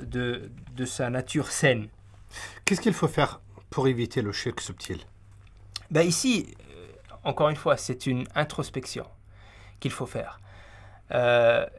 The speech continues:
Speaker 1: il y a eu, il y a, il y a un récit qui nous parle du, du compagnon Ali radiallahu anhu, qui était dans une bataille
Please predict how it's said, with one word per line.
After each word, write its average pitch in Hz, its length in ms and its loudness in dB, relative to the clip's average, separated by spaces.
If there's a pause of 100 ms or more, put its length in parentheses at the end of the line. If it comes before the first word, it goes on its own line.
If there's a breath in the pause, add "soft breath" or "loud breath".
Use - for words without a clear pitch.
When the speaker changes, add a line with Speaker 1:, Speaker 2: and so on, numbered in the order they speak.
Speaker 1:
il - 80 -4
y 135 80 8
a 139 80 10
eu, 139 60 4
il 135 120 -2
y 131 80 6
a, 135 140 6
il 135 80 0
y - 20 6
a 131 240 6
un 120 100 2
récit 165 600 -2
qui 127 160 -2
nous 127 80 0
parle 127 460 6
du, 110 580 -6
du 113 180 -12
compagnon 135 500 2
Ali 127 300 4
radiallahu 120 540 4
anhu, 131 320 2 (1300 loud breath)
qui - 80 0
était 147 200 2
dans 165 160 8
une 135 420 0 (640)
bataille 156 480 4